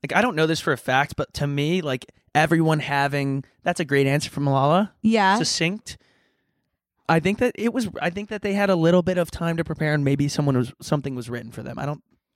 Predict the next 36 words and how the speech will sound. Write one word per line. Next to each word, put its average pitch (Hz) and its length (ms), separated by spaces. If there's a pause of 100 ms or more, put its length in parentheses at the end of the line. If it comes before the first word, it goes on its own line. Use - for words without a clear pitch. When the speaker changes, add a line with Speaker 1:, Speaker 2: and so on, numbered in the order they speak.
(120)
Speaker 2:
I 247 140
don't 440 160
think 302 140
that 269 140
was, 233 120
like, 220 120
not 190 280
funny 180 340
on 156 120
Jimmy's 160 300
part. 156 400 (960)
Speaker 1:
No, 180 280
I 170 120
don't 202 180
either. 226 400 (480)
I 170 100
think 220 180
getting 185 380
crowd 175 300
work 139 240
done 139 220
is 135 100
awesome, 139 440
and 127 100
you 135 80
get 156 160
to 156 120
see, 175 240
like, 170 140
Malala. 202 360
I 165 100
wouldn't 269 200
have 269 100
known 311 240
Malala's 123 480
there. 117 340